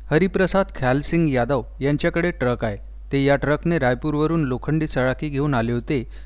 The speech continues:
व त्यांना हा माल नागपुरात उतरवायचा होता. मात्र एकाच दिवसात पूर्ण माल खाली करणे शक्य नसल्यामुळे त्यांनी ट्रक पारडीस्थित सर्व्हिस रोडवर उभा केला व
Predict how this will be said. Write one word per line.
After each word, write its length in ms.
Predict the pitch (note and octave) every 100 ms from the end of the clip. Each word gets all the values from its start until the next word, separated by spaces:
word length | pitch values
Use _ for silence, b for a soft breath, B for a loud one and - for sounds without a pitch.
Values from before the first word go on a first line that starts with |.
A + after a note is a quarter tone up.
| b
व 60 | D#3
त्यांना 300 | E3 D#3+ E3+
हा 180 | D3+ D#3
माल 260 | D3 C#3+
नागपुरात 540 | D3 A#2+ - D#3 D#3+ C#3
उतरवायचा 480 | A#2+ B2+ B2+ B2
होता. 220 | A#2+ A2+ G2 b b - -
मात्र 260 | B2+ B2
एकाच 360 | C#3 B2+ D3 C#3+
दिवसात 300 | C#3+ C3+ D#3+ -
पूर्ण 180 | C#3 C3+
माल 220 | D#3 D3+ D#3
खाली 220 | - A#2+
करणे 280 | C3+ D3 D3
शक्य 320 | C3+ B2+ -
नसल्यामुळे 540 | C3 C3 C3+ C3+ D3 A#2 B B B -
त्यांनी 220 | E3 F3
ट्रक 360 | F3 D#3 E3+ -
पारडीस्थित 640 | B2 B2+ C#3+ - E3 -
सर्व्हिस 460 | - B2+ C3 D3 C3+
रोडवर 380 | C3+ C#3 D3+ A2+ b b
उभा 200 | C#3 C3+
केला 280 | C#3 B2 A2 - B B
व 120 | C3+